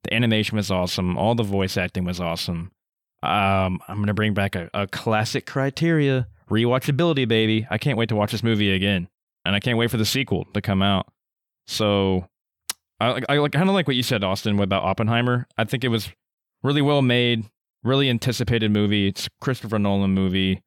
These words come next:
The soundtrack, the acting, everything. It was great. But there was, I think there maybe was something missing from it. I, th-,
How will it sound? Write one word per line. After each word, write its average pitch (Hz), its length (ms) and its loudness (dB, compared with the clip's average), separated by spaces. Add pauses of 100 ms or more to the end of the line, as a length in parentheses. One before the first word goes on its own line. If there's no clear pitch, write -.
(520)
The 98 60 -4
soundtrack, 110 580 0
the - 120 -4
acting, 95 400 0
everything. 98 600 0 (420)
It 110 80 -2
was 110 140 0
great. 104 400 0
But 110 200 -2
there 151 100 2
was, 147 240 4
I 131 80 -2
think 190 180 0
there 180 100 2
maybe 156 220 2
was 123 240 2
something 120 260 0
missing 113 300 0
from 113 220 0
it. 107 100 0
I, 104 60 0
th-, 107 80 -4